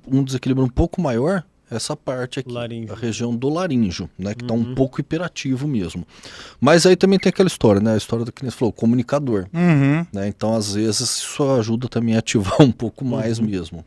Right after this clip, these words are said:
Speaker 1: tá? De qualquer forma, é sempre interessante buscar um,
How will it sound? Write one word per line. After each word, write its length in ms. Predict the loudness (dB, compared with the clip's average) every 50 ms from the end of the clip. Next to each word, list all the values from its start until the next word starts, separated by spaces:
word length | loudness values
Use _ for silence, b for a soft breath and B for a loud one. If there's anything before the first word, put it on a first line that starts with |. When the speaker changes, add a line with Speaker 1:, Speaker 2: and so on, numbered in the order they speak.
| _ _
Speaker 1:
tá? 220 | -8 -6 -6 -6 -6 B B B B B B B B B -6
De 80 | -6 -4
qualquer 320 | -2 -2 -2 -2 -2 -2
forma, 280 | 0 2 2 2 2 0
é 40 |
sempre 300 | -2 -4 -4 -6 -6 -6
interessante 840 | -6 -4 -4 -2 -2 -4 -4 -4 -4 -4 -4 -4 -6 -8 -12 -14 -16 _ _ b b b b b b b b b b -18
buscar 300 | -16 -16 -14 -10 -6 -4
um, 260 | -2 -2 -2 -2 -4